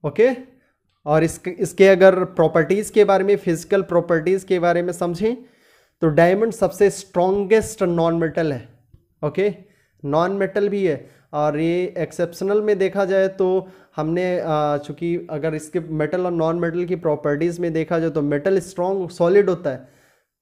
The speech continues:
लेकिन यहाँ पर नॉन मेटल क्या है, बहुत ही सॉलिड है। ओके, तो डायमंड आपका कैसा होता है, solid in nature का होता है।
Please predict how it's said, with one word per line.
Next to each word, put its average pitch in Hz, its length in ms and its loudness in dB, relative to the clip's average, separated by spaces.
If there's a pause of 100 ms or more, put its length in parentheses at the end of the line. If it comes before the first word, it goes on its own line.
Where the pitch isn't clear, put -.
(640)
लेकिन 151 260 -2
यहाँ 170 300 -2
पर 180 140 -2
नॉन 160 340 -2
मेटल 196 340 -2
क्या 208 240 2
है, 147 240 -4
बहुत 143 400 2
ही 190 80 0
सॉलिड 180 420 4
है। - 340 -2 (180)
ओके, 208 260 4
तो 156 200 -2
डायमंड 165 500 2
आपका 185 240 0
कैसा 185 280 0
होता 180 220 0
है, 247 200 -4 (280)
solid 175 460 8
in 175 220 4
nature 165 320 0
का 165 80 4
होता 143 300 0
है। 117 140 -8